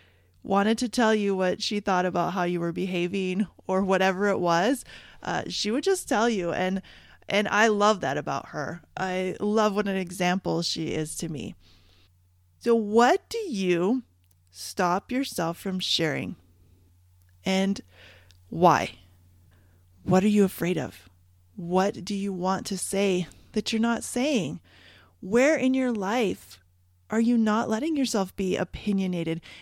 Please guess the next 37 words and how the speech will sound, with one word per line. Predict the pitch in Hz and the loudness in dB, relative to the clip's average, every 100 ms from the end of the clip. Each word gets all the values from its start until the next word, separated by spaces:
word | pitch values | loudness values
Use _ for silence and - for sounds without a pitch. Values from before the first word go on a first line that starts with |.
| - | -8
It | 233 | -8
could | - 277 269 | -2 -2 2
be | 339 | 0
about | 359 254 220 214 - | 2 4 4 4 2
the | 220 | 0
smallest | - - 196 190 190 214 226 - - - _ _ - | 0 -4 -2 0 2 2 2 -2 -10 -18 _ _ -20
thing. | - 190 156 - 180 - - - - _ _ _ _ | -2 0 0 -4 -14 -20 -20 -20 -20 _ _ _ _
I | 196 208 285 | 2 4 4
notice | 330 339 311 | 2 0 0
it | 277 233 | 0 0
for | 240 | 2
myself, | 220 220 - 208 254 254 - | 2 0 0 2 4 2 2
just | 226 220 | -2 0
in | - 226 226 | 4 6 6
the, | 208 - - - _ _ - | 0 -6 -14 -20 _ _ -2
the | 233 | 0
littlest, | 233 262 285 269 254 - - - _ _ _ _ _ _ _ _ | 2 2 4 4 2 -2 -10 -14 _ _ _ _ _ _ _ _
you | 226 | 0
know, | 220 185 175 226 - - - - | 2 2 2 0 -6 -16 -12 0
just, | 269 262 - - - | 6 6 4 -4 -2
um, | 214 208 196 175 165 _ _ _ _ _ _ _ _ _ _ | 2 4 2 -2 -10 _ _ _ _ _ _ _ _ _ _
so | - 247 226 | 2 4 6
for | 240 | 6
example, | 240 240 220 214 190 196 - | 6 8 6 6 4 4 -2
<laughs> | - | -4
I'm | 196 | -2
just | 226 220 | -4 0
pulling | - 220 202 | 4 4 4
something | 180 175 180 | 0 -2 0
out | 175 | 2
of | 170 | 2
my | 165 | 0
head | 175 160 175 | 0 0 0
on | 180 | -2
the | 170 | -4
fly | - 170 160 | 0 2 2
here. | 180 175 | 0 0